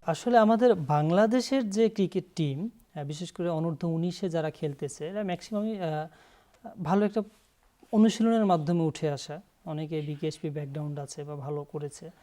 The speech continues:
আর যেহেতু অনূর্ধ্ব উনিশ বিশে তারা already চ্যাম্পিয়ন হয়েছে, তাদের মানসিক জোরের জায়গাটা বলেন বা তাদের অভিজ্ঞতার জায়গাটা বলেন, এটা কোনো অংশে কম না। আবার আমাদের প্রথম সারির যে কয়েকজন খেলোয়াড় আছে, আহ, তামিম নামে একটা ছেলে আছে,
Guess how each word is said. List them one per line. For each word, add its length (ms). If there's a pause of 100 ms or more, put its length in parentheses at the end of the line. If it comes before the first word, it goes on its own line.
(300)
আর 220
যেহেতু 500
অনূর্ধ্ব 480
উনিশ 480
বিশে 460
তারা 240
already 300
চ্যাম্পিয়ন 500
হয়েছে, 440
তাদের 220
মানসিক 380
জোরের 300
জায়গাটা 420
বলেন 360 (420)
বা 340
তাদের 380
অভিজ্ঞতার 520
জায়গাটা 320
বলেন, 100
এটা 80
কোনো 260
অংশে 220
কম 300
না। 260 (300)
আবার 200
আমাদের 240
প্রথম 260
সারির 240
যে 100
কয়েকজন 440
খেলোয়াড় 400
আছে, 280 (540)
আহ, 120
তামিম 320
নামে 220
একটা 200
ছেলে 320
আছে, 360